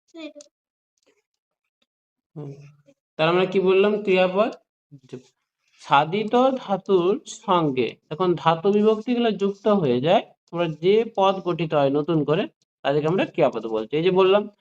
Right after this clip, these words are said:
ভাবা, ভাবা একটা সাধিত ধাতু, ওর সাথে নো যোগ করছি, কি হলো? ভাবানো। এই ভাবানোটা হলো আমাদের ক্রিয়াপদ। হুম, যেমন দেখা, নো যোগ করলাম, দেখানো, এইটা হলো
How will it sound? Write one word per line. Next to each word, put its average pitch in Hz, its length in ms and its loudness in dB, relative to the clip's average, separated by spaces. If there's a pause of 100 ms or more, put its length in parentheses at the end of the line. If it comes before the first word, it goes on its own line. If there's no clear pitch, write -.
(300)
ভাবা, 208 400 4 (360)
ভাবা 185 300 2
একটা 214 160 -6 (100)
সাধিত 220 280 -2 (120)
ধাতু, 262 240 -2 (500)
ওর 202 180 2
সাথে 214 160 0 (100)
নো 208 80 6 (140)
যোগ 202 120 0 (100)
করছি, 196 300 -4
কি 262 120 0
হলো? 214 120 4 (120)
ভাবানো। 196 360 4 (140)
এই 160 60 -16 (100)
ভাবানোটা 214 600 2
হলো 240 200 0
আমাদের 196 220 -2 (140)
ক্রিয়াপদ। 120 480 -2 (1600)
হুম, 262 200 -4 (540)
যেমন 185 180 0 (120)
দেখা, 220 280 2 (540)
নো 190 120 0 (120)
যোগ 220 100 2 (100)
করলাম, 208 220 4 (140)
দেখানো, 202 380 2 (460)
এইটা 196 380 2
হলো 277 140 0